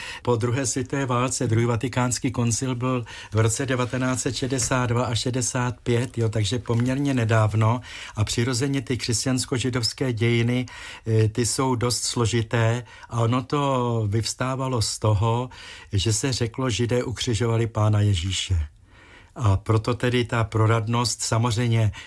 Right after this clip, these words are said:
i v dějinách církve byli lidé, kteří takto nesmýšleli, ale bohužel, eh, tohle provázelo celé ty dějiny. Zatímco dnes ta modlitba zní: "Modleme se také za Židy, vždyť oni jsou první, kteří poznali jméno Hospodina."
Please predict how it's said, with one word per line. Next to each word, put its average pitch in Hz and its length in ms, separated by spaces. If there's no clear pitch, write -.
i 123 120
v 101 60
dějinách 120 540
církve 120 520
byli 120 260
lidé, 113 380
kteří 117 340
takto 117 320
nesmýšleli, 120 680
ale 123 240
bohužel, 127 680
eh, 110 100
tohle 123 380
provázelo 123 800
celé 120 320
ty 117 180
dějiny. 107 460
Zatímco 120 640
dnes 110 720
ta 113 120
modlitba 123 560
zní: 110 560
"Modleme 139 460
se 151 200
také 113 420
za 98 220
Židy, 117 580
vždyť 107 240
oni 151 280
jsou 135 280
první, 123 420
kteří 131 340
poznali 120 520
jméno 123 440
Hospodina." 104 840